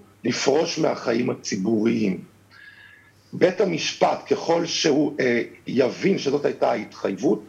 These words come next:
לא יוכל לאפשר לדרעי לה-, אה, לטעון אחרת בפניו. זאת השאלה, ב-, לדעתי זאת השאלה,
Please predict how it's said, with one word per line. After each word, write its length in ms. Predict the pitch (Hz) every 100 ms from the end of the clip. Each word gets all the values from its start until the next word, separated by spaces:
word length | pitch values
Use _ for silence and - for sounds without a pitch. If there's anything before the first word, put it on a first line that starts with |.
| - -
לא 160 | 110 156
יוכל 340 | 214 - 175
לאפשר 500 | 151 127 - - 143
לדרעי 720 | 123 98 101 151 170 170 202 - - - -
לה-, 260 | 127 117 120 135
אה, 240 | 120 110
לטעון 480 | 110 120 - 175 175
אחרת 440 | 151 - 196 202 135
בפניו. 540 | - 143 131 113 92 - _ _ _
זאת 320 | - - 196 202
השאלה, 520 | 190 - 139 127 120
ב-, 120 | 110 113 -
לדעתי 680 | 123 107 117 110 - 165 107
זאת 300 | 98 170 175
השאלה, 520 | 165 - 170 175